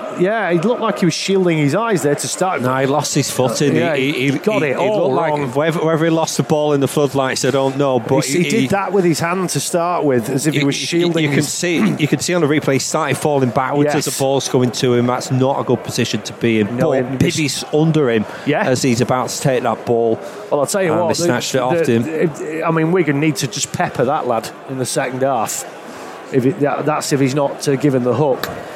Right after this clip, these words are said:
Speaker 1: Uh, they've just gotta pepper him because
Speaker 2: They've
Speaker 1: he's
Speaker 2: been,
Speaker 1: had
Speaker 2: they've been good end to sets generally when
Speaker 1: Yeah.
Speaker 2: we got there.
Speaker 1: Right, come on, Jay. Let's have this kick, lad. This is pretty much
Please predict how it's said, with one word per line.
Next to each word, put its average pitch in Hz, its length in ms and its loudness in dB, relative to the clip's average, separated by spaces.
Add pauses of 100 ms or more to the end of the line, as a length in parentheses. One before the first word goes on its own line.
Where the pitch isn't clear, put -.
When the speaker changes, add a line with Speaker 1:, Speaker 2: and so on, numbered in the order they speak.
(400)
Speaker 1:
Uh, 120 220 0
they've 117 260 2 (160)
just - 200 -8
gotta 143 160 2
pepper 151 460 0
him 98 60 0 (920)
because - 460 0
Speaker 2:
They've - 560 -12
Speaker 1:
he's 135 100 2
Speaker 2:
been, 147 160 0
Speaker 1:
had 139 100 -2
Speaker 2:
they've 143 100 2
been 151 160 2
good 165 200 2
end 135 180 0
to - 180 -4
sets - 480 -4
generally 107 580 2
when 123 220 0
Speaker 1:
Yeah. 131 140 2
Speaker 2:
we - 80 -6
got 120 240 0
there. 95 260 -2 (540)
Speaker 1:
Right, 131 260 0
come 190 180 0
on, 139 140 0
Jay. 131 400 0
Let's - 260 0
have 147 180 -2
this 147 160 0
kick, 123 260 -2
lad. 120 240 0 (100)
This 147 200 0
is 127 100 0
pretty 160 240 2
much 135 420 -2